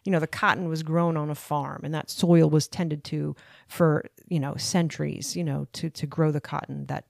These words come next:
was spun into your shirt. You know, we are interconnected. And, you know, every day you see people in the store or, uh, you know, s-, I don't know, you, like, I guess even social media, um, when you do your, you know, you,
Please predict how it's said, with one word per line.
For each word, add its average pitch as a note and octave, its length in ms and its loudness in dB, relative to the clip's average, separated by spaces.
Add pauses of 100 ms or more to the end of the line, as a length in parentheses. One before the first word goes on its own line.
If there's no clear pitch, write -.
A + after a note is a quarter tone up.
was D#3 120 -2
spun C#3+ 340 0
into C3+ 180 -6
your C#3 120 -6
shirt. - 340 -10
You B3+ 120 0
know, D#3+ 160 2 (600)
we A3+ 320 4
are F#3+ 200 10
interconnected. - 920 -2
And, E3 300 2 (120)
you G#3+ 80 4
know, G3 120 8
every G#3+ 220 6
day G3+ 160 6
you F#3+ 160 2
see F#3+ 460 2 (180)
people A3 260 4
in A3+ 120 2
the A3+ 80 0
store G3 720 2 (100)
or, D#3 320 -4 (160)
uh, D3 300 -4 (680)
you G3+ 100 -2
know, D3+ 100 -2
s-, - 220 -8 (460)
I F3+ 60 -6
don't F3 140 0
know, C#3+ 120 2
you, E3 240 0
like, D#3 320 -4 (380)
I C#3+ 80 -4
guess E3+ 180 0
even G#3 200 2
social G#3 360 0
media, F#3+ 640 2
um, D3+ 420 -6 (840)
when F#3 140 -2
you F3+ 80 0
do F3+ 100 -2
your, F3 160 0
you F#3+ 160 -4
know, D#3 60 -2
you, D3 120 -4